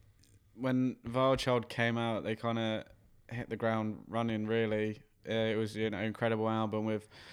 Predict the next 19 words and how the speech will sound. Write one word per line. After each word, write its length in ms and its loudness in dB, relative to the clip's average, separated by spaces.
um, 500 0
a 100 -6
couple 280 -2
of 100 0
good 160 0
E 140 0
Ps 380 -2
behind 600 -2
that. 280 -2
And 180 0
then 360 0
to 400 0
have 280 0
so 240 2
many 160 2
lineup 400 0
changes 400 -4
almost 340 -2
kinda 240 0